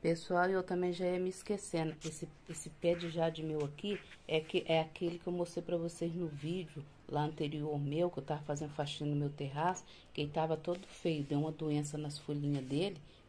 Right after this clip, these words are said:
pinta preta, aí eu arranquei um bocado das folhas dele, e agora vocês podem ver, ó, que tá nascendo outras folhinhas novas. E depois também eu posso fazer outras mudas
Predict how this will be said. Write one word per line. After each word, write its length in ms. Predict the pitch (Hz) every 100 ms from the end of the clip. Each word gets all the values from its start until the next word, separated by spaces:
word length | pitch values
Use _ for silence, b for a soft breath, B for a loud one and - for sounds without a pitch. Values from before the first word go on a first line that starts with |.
| -
pinta 260 | 147 147 139
preta, 420 | - 190 196 - - B B -
aí 120 | 143
eu 80 | 151
arranquei 380 | 165 170 170 175
um 40 |
bocado 280 | 170 180 190
das 180 | 220 -
folhas 320 | 202 202 175
dele, 200 | 151 151
e 40 |
agora 340 | 147 147 170 180
vocês 200 | 151 -
podem 300 | 165 160 147
ver, 220 | 160 180
ó, 80 | 143 B B B B -
que 100 | 165
tá 580 | 156 156 151 156 151 -
nascendo 480 | 143 156 - 165 156
outras 280 | 160 180 -
folhinhas 420 | - 165 175 202
novas. 300 | 175 143 135 - - - B B B -
E 80 |
depois 380 | 147 147 160 160
também 160 | 165 170
eu 60 | 165
posso 220 | 170 -
fazer 200 | 165 175
outras 380 | 170 165 151 151
mudas 420 | 170 226 165